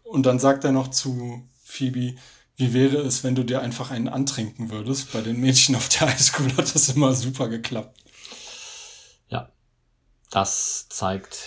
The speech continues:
Speaker 2: wie sehr er sich schon mit dem Thema insgesamt beschäftigt hat.
Speaker 1: Genau. Ähm, hast du noch was anderes?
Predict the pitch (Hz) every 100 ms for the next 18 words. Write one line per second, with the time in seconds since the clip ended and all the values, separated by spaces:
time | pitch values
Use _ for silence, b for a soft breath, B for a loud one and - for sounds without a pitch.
0 | - - 104 107 104 120 127 123 139 -
1 | 151 147 147 156 151 160 156 165 - -
2 | 180 180 180 190 - - 90 - - _
3 | _ _ _ _ _ _ _ _ _ _
4 | _ _ 220 147 139 123 113 123 - -
5 | 165 156 170 175 175 _ _ _ _ _
6 | - - 160 - 165 147 143 147 147 117
7 | 117 -